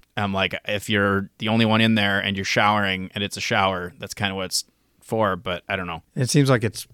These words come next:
Speaker 2: relatively fixable, too, if
Speaker 1: Yeah.
Speaker 2: it is an issue.
Speaker 1: Yeah.
Speaker 2: Um, Safe Sport exists so that if somebody sees something wrong happen or
Speaker 1: Mm-hmm.
Speaker 2: thinks they see something, you can kind of, you know, it's like a hotline almost that you can kind of file a complaint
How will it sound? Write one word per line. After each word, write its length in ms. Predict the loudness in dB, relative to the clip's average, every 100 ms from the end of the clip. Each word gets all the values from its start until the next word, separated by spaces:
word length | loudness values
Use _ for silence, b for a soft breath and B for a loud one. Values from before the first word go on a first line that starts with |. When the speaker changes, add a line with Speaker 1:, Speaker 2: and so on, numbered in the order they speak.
| -20 -8
Speaker 2:
relatively 500 | 0 0 0 -4 -6
fixable, 500 | -6 -6 -4 -2 -2
too, 340 | -2 -2 -2
if 60 | 0
Speaker 1:
Yeah. 160 | 2 2
Speaker 2:
it 60 |
is 180 | 0 0
an 80 | -2
issue. 300 | -2 -2 -4 -6 -4
Speaker 1:
Yeah. 160 | -4
Speaker 2:
Um, 580 | 0 2 2 2 0 -4 -10 _ -12
Safe 260 | 2 2 4
Sport 220 | 4 4
exists 400 | 4 2 2 0
so 200 | 0 2
that 240 | 2 0 -4 _ _ -4
if 240 | -4 -4
somebody 480 | -4 -2 0 0 -2 -8
sees 280 | -6 -2 0
something 280 | 0 0 0
wrong 380 | 0 -2 -4 -6 -4
happen 500 | -2 -2 -4 -6 -8
or 80 | -6
Speaker 1:
Mm-hmm. 80 | -2
Speaker 2:
thinks 220 | -2 -2
they 140 | -2 -2
see 200 | -2 -2
something, 480 | -2 -4 -4 -4 -6
you 180 | -6 -6
can 300 | -2 -2 -4
kind 260 | -4 -4 -4
of, 360 | -6 -10 -18 _ -8
you 120 | -6
know, 100 | -4
it's 140 | -2
like 120 | -2
a 120 | -2 0
hotline 520 | 0 -2 -4 -4 -4
almost 360 | -6 -6 -6 -8
that 100 | -6
you 140 | -6
can 180 | -6 -6
kind 200 | -4 -6
of 80 | -2
file 280 | -2 -2
a 40 | -4
complaint 580 | -8 -6 -2 0 -2